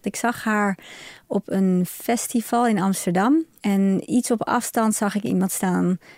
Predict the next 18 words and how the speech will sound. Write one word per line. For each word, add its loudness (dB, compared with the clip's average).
en 0
die 2
was -2
aan 0
het 2
dansen. 4
En 2
ik -4
denk 4
dat 0
mijn 2
blik 2
werd 0
gevangen 0
door 2
haar 0
openheid, 0
haar 0